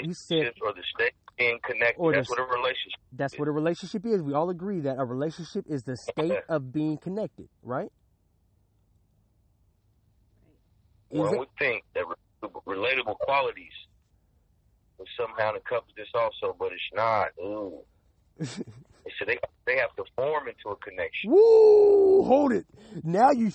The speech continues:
Speaker 1: now we starting to get down to the science of this shit, man. Okay, now, now we get into the good part. This is the part I like.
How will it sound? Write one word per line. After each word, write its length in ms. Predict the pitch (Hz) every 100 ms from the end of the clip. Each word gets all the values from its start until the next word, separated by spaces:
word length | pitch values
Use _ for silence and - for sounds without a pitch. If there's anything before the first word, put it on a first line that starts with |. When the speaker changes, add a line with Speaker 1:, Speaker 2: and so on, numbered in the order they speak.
| -
Speaker 1:
now 140 | - -
we 60 |
starting 280 | - 214 185
to 60 | 175
get 40 |
down 160 | 175 165
to 100 | 151
the 80 | 147
science 340 | - 190 175
of 80 | 143
this 120 | 131 -
shit, 200 | - 131
man. 240 | 143 139
Okay, 260 | 160 - 143
now, 260 | 156 202 131
now 200 | 165 240
we 80 | 208
get 100 | 170
into 140 | 147
the 80 | 135
good 200 | 147 156
part. 240 | - 104 - _ _ _
This 120 | 196 254
is 80 | 160
the 80 | 139
part 240 | - 123
I 80 | 135
like. 340 | 160 110 95